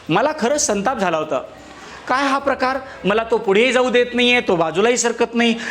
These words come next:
एवढा मोठा रस्ता असताना सुद्धा हे असं का चालू आहे? कदाचित त्यांनी मला पाहिलं असेल आणि म्हणून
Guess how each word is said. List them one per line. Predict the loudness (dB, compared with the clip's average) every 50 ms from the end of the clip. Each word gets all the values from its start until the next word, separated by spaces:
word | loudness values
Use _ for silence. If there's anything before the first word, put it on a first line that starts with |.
| -6 0 0
एवढा | 2 2 2 2 0
मोठा | 0 0 0 0 0 0
रस्ता | 0 -2 -2 -2 -2 0
असताना | 0 -2 -2 -2 0 0 0 0
सुद्धा | 0 0 0 0
हे | 2 2 2
असं | 2 0 -2 -4
का | -2 -2 -2 -2
चालू | 0 0 0 2 2
आहे? | 2 0 -2 -4 -8 -10 -12 -18 -18 -18 -18 -18 -18 -18 -18 -18 -8 -4 -2
कदाचित | 0 0 0 0 0 0 0 0 0
त्यांनी | -2 0 0 0 0 0
मला | 2 2 0 2 0 0 0 0 -2 -4 -6 -12 -18 -20 -20 -20 -20 -10 -4 -2
पाहिलं | -2 0 0 0 0 0
असेल | 0 0 0 0 0 0 -2 -6 -12 -18 -20 -20 -20 -20 -20 -20 -20 -20 -20 -20 -20 -16 -10 -6
आणि | -4 -4 -2 -2
म्हणून | -2 0 0 2 2 0 0 -2